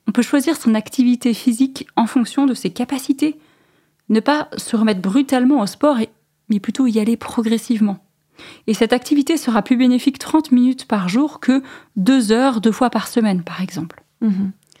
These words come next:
Speaker 2: Et pour, euh, prendre soin de son équilibre psychologique et de son stress ?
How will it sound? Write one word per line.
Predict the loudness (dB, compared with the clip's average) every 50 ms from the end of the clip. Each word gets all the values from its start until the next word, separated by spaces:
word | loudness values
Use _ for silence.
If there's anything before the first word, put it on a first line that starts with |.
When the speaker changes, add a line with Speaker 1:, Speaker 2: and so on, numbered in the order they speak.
| _ _ _ _ _ _ 0
Speaker 2:
Et | 0 0
pour, | 0 -4 -8 -4 -2 0 2 2 2
euh, | 2 2 0
prendre | -2 -2 -2 0 0 0 0 0
soin | -2 -2 0 0
de | 0 0 0
son | -2 -4 -2 -2 0 0 2 2 2
équilibre | 2 0 0 -2 0 0 0 0 0 -2 -4
psychologique | -6 -8 -6 -2 0 0 2 2 2 0 0 -2 -2
et | -2
de | -2 -2
son | -4 -6 -10 -10
stress ? | -10 -6 -4 -4 -4 -4 -6 -12 -18 -20